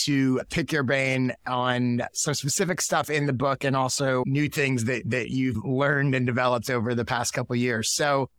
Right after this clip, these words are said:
let's get right into it. The first thing I want to know is you offer a service where you do a new business audit,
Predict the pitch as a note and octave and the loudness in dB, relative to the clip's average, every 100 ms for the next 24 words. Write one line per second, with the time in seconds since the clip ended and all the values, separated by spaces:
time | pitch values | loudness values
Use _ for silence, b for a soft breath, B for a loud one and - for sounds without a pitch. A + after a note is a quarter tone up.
0 | _ _ _ _ F#3 G3 C#4 G#3 G#3 F#3 | _ _ _ _ -2 0 0 2 2 2
1 | F#3+ - A2+ A2+ - F3 - A#3 A#3 - | 0 0 -2 -4 -4 -4 0 0 0 2
2 | C4 A3+ F#3 F3 D#3+ D3 D3 C#3+ C#3 C3 | 2 4 2 2 2 2 2 2 2 -2
3 | - _ _ - F3 B3 A#3 A3 A#3 G3+ | -6 _ _ -4 2 4 4 2 2 2
4 | - E3+ E3+ D#3 D3 D3 D3+ D3 B2 D3 | 2 2 2 2 0 0 0 0 2 2
5 | C#3+ C#3 C#3 C3+ B2+ D3 E3 C#3 D3+ C#3 | 4 2 2 2 2 4 4 4 2 2
6 | C3+ - - A#2+ A#2+ A2 | 0 0 -2 -2 -2 -6